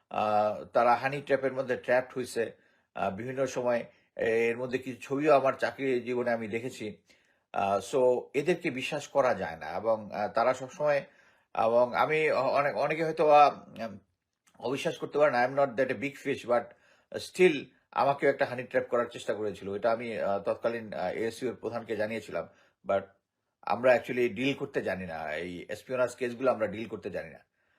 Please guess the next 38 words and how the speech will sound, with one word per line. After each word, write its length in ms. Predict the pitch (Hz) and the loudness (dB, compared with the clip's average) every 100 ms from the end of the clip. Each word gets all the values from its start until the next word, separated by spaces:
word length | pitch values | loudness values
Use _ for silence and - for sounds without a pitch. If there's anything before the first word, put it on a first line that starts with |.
| _ _ | _ _
আমি, 380 | - 90 104 107 | -6 -4 -4 -6
আহ, 220 | 101 104 | -2 -2
নিজেই 320 | 104 120 143 | -2 -2 -2
সবকিছু 480 | 139 135 135 131 139 | -2 -8 -10 -4 -4
ইনফর্ম 300 | 110 120 127 | -4 -6 -8
করেছিলাম, 540 | 117 123 117 110 104 98 _ _ _ - 98 | -6 -8 -6 -4 -4 -6 _ _ _ -8 -2
but 400 | 110 101 - - | -2 -2 -10 -8
কোনো 300 | 127 120 110 | -4 0 0
ব্যবস্থা 380 | 104 107 - 104 | 0 -2 -2 -4
গ্রহণ 200 | 104 101 | -4 -4
করে 140 | 98 | -4
নাই। 240 | 95 - | -4 -4
আহ, 300 | 113 113 104 104 - | -2 0 -2 -6 -4
যখন 180 | 131 139 | -4 -4
সময় 300 | - 160 151 | -8 0 2
আসবে 220 | 131 123 | 2 0
এটা 160 | 107 113 | 0 -2
নিয়েও, 240 | 113 104 | 0 0
আহ, 220 | 80 95 | 0 -4
এক 200 | - - | -4 -6
সময় 200 | - 107 | -6 -6
বলবো। 400 | 92 98 82 - - - - _ _ - | -6 -6 -8 -16 -20 -20 -20 _ _ 2
But, 300 | 180 180 - | 2 4 0
আহ, 440 | 117 117 113 104 - _ _ | 4 6 4 2 -4 _ _
মোট 180 | - 139 | -6 -4
কথা 160 | 165 160 | -4 -4
হচ্ছে 520 | 165 - 165 160 160 - _ _ - | -6 -2 0 0 -2 -10 _ _ 0
বাংলাদেশে 520 | 120 131 131 139 147 | 2 2 0 0 0
এখন 280 | 127 139 123 | 0 -2 -4
যে, 200 | 90 98 | -6 -4
যে 180 | 117 | -4
সিচুয়েশনে 760 | 127 139 - 151 143 156 156 147 | -4 -8 -6 -6 -4 -2 0 0
আছে, 380 | - 110 - 127 | -2 -4 -2 -2
আমি 160 | 110 | -2
মনে 220 | 131 123 | -6 -8
করি 220 | 120 113 117 | -6 -6 -2
যে, 260 | 117 110 _ _ _ | -2 -2 _ _ _
আহ, 400 | - 95 95 87 | -2 0 0 -2